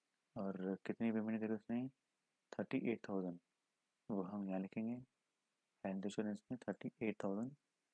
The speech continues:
और next में कितनी मिलेगी, ट्वेंटी फ़ाइव थाउजेंड। फादर्स की क्लेम ही नहीं कर रहा वो parents की, तो यहाँ लिखेंगे not claim, simply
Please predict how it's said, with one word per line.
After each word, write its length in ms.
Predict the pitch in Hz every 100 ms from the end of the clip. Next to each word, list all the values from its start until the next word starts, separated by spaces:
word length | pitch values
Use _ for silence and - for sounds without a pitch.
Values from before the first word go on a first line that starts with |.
| _ _ _ _ _ _ _ _ _ _ _ 110
और 80 |
next 300 | 98 101 -
में 80 | 113
कितनी 200 | 107 113
मिलेगी, 320 | 107 104 110 143
ट्वेंटी 1000 | - _ _ _ _ _ _ 110 92 123 -
फ़ाइव 160 | 110 95 -
थाउजेंड। 220 | 87 85 - _ _ _ _ _ _ _ _ _ _ _ _
फादर्स 280 | 101 104 104
की 100 | 120
क्लेम 280 | 104 104 104
ही 40 | 110
नहीं 120 | 113
कर 120 | 110
रहा 120 | 113
वो 180 | 117 120 - _ -
parents 260 | 107 104 -
की, 120 | 127
तो 800 | - _ _ _ _ _ _ 117
यहाँ 120 | 101
लिखेंगे 420 | 101 95 117 120
not 200 | 98 92 -
claim, 180 | 95 90 - _ _ _ _ _ _ _ _ _ _ _ _ _ -
simply 280 | 101 104